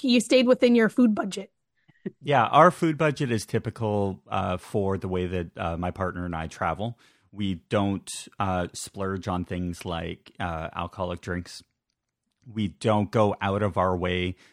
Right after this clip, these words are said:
Speaker 2: to pay full price for experiences. So we knew that we were going in and this was gonna be a food trip.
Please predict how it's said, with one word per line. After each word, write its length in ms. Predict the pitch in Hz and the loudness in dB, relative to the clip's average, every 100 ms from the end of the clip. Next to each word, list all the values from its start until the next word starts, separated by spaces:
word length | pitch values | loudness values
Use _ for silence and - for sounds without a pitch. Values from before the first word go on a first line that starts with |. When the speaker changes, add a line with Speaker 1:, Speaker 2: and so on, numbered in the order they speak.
| _ - | _ -14
Speaker 2:
to 300 | - 110 90 | -2 0 0
pay 260 | - 120 104 | -4 -4 -4
full 300 | - 107 95 | -4 -6 -6
price 440 | - - 95 92 | -6 -6 -6 -8
for 260 | - 95 90 | -10 -8 -6
experiences. 880 | 82 - 98 95 101 104 127 117 - _ _ _ _ _ _ _ - | -8 -10 -6 -4 -2 -2 -4 -8 -12 _ _ _ _ _ _ _ -4
So 260 | 127 107 | 2 4
we 220 | 95 113 | 4 4
knew 600 | 110 107 110 120 120 117 113 _ _ | 6 6 4 4 4 2 -4 _ _
that 80 | - | -4
we 120 | 104 107 | -2 0
were 140 | 104 | -2
going 360 | 92 101 107 101 | -2 -2 -2 -2
in 180 | 98 | -2
and 140 | 98 92 | 0 -2
this 160 | 90 | -4
was 80 | 101 | -6
gonna 180 | 90 92 | -6 -6
be 120 | 85 | -4
a 60 | 90 | -8
food 360 | - - 107 113 | -6 -4 -2 -4
trip. 300 | - 170 | -2 -2